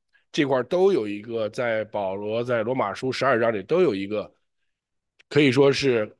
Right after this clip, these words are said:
cover 了全面的，但是呢，又可能比较简洁的一个教导。因此，对于我们做耶稣的门徒呢，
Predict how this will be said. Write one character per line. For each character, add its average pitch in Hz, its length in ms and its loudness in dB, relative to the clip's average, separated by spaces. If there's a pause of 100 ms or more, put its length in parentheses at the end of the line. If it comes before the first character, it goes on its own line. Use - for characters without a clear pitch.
(120)
cover 156 340 2
了 107 100 -2
全 98 260 -12
面 131 300 0
的， 80 200 -16
但 147 200 2
是 147 160 -6
呢， 107 200 -2
又 131 260 4
可 - 180 -6
能 101 160 -8
比 113 80 -6
较 123 100 0
简 123 320 -4
洁 87 100 -12
的 120 60 -2
一 104 120 -2
个 107 100 -4
教 139 280 2
导。 113 260 -4 (1400)
因 143 140 2
此， 135 100 0
对 151 160 4
于 156 60 8
我 139 160 4
们 110 220 -6 (800)
做 135 200 2
耶 139 140 2
稣 151 140 -6
的 127 80 -2
门 101 240 -8
徒 117 180 -4
呢， 107 300 -4